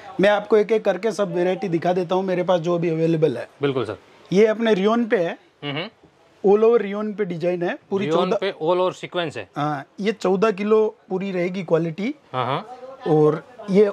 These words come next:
Speaker 1: all over डिजाइन है, इसमें आप कलर बहुत सारे देख सकते हो। ये
Speaker 2: ये
Speaker 1: भी काफी लेटेस्ट डिजाइन है, आपको
Speaker 2: हम्म।
Speaker 1: मार्केट में बहुत कम देखने को मिलेगी।
Speaker 2: जी।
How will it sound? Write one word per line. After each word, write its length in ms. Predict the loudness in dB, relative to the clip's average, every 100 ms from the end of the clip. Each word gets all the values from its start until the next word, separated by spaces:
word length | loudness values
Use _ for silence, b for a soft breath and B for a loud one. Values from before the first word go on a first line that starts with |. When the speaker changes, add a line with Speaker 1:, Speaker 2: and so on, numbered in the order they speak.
| 0
Speaker 1:
all 140 | 0
over 160 | 2 0
डिजाइन 400 | -6 -6 -6 -6
है, 100 | -8
इसमें 220 | -6 -2
आप 160 | -2 0
कलर 240 | 2 2
बहुत 280 | 0 -4 -2
सारे 280 | -2 -2 -4
देख 220 | -6 -4
सकते 300 | -8 -4 -2
हो। 240 | 0 -2 -6 _ _ _ _ 0
ये 100 | 4
Speaker 2:
ये 60 | 4
Speaker 1:
भी 100 | 4
काफी 300 | 0 0 2
लेटेस्ट 400 | 2 2 -2 -4
डिजाइन 340 | -2 -2 0
है, 140 | 0 0
आपको 280 | -2 -4 -4
Speaker 2:
हम्म। 100 | -2
Speaker 1:
मार्केट 300 | -2 -4 -6
में 160 | -4
बहुत 180 | -4 -4
कम 200 | -4 -4
देखने 280 | -4 -2 -2
को 100 | -2
मिलेगी। 460 | 0 0 0 -2 -4 -10 -8
Speaker 2:
जी। 220 | -6